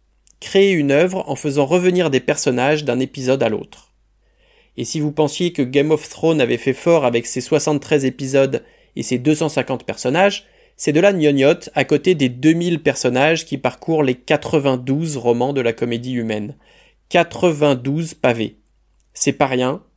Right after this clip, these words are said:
on est dans les onze mille pages, autant dire que la Bible, à côté, on dirait un librio.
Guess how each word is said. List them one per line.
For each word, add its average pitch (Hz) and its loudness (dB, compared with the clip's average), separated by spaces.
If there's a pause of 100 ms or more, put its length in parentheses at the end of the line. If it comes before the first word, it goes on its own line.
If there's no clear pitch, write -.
(200)
on 123 -2
est 139 4
dans 139 4
les 147 0
onze 170 -2
mille 143 0
pages, 156 0 (340)
autant 151 -4
dire 170 0
que - -2
la 131 4
Bible, 170 -2
à 135 -2
côté, 151 0 (160)
on 131 -4
dirait 135 0
un 143 2
librio. 123 -4